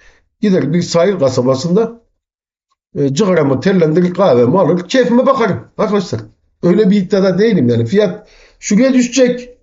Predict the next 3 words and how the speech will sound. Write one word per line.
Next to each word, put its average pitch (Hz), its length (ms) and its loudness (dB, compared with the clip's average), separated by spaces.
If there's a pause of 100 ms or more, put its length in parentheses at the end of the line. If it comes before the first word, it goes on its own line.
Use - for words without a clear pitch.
(640)
efendim 214 560 0
buraya 190 240 2
gitmez, 233 720 0